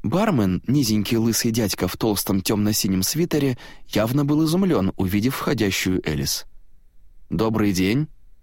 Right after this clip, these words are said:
поздоровался он. Двое за столом приподняли головы. «Располагайтесь». Кит, до того держащийся в паре метров позади Элис как телохранитель, встал рядом с ней. Невзирая на холод,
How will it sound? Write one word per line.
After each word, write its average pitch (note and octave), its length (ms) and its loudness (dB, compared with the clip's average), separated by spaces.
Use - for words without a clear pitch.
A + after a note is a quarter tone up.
поздоровался G#2+ 680 0
он. G2 300 -2
Двое G2 320 2
за G2+ 100 0
столом G#2 400 0
приподняли G#2 500 0
головы. D#2 440 -2
«Располагайтесь». - 880 -2
Кит, - 260 0
до A2+ 160 0
того C3+ 240 0
держащийся C3 720 0
в - 100 -8
паре C3+ 260 0
метров G#2+ 360 0
позади G#2 440 0
Элис G#2 300 0
как - 180 -2
телохранитель, C3+ 760 0
встал B2 360 0
рядом A2 280 2
с - 160 -2
ней. C#2+ 240 -4
Невзирая G#2 460 0
на G#2+ 140 2
холод, D3+ 480 0